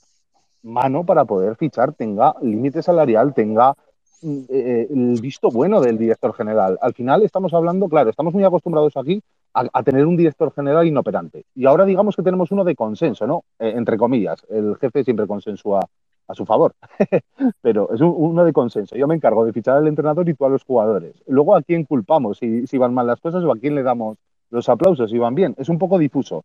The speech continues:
Esta forma de actuar de, de Sanjay me sorprendió enormemente en verano, porque, como bien decíais, me parece que cuando llega una propiedad nueva, tienes que poner a tu gente, a la gente en la que confías, un proyecto nuevo,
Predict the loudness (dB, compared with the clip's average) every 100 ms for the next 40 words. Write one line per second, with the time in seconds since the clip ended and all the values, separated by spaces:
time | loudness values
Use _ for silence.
0 | _ _ _ -6 -2 0 2 2 4 4
1 | 2 0 2 2 4 2 2 2 0 0
2 | 0 0 0 -2 -4 -6 -4 -4 -4 -2
3 | 0 0 0 0 0 0 0 4 4 2
4 | -4 _ _ -14 -12 -14 -12 -6 0 2
5 | 2 2 0 -2 -4 -6 -8 -10 -10 -12
6 | -14 -8 -2 0 0 -2 -2 -2 -2 0
7 | 0 -4 _ _ _ -16 -16 -10 -6 -4
8 | -4 -2 -2 -2 -4 -6 0 2 4 0
9 | -2 0 0 0 -2 -2 -2 0 -2 -2
10 | -2 -6 -6 -4 -2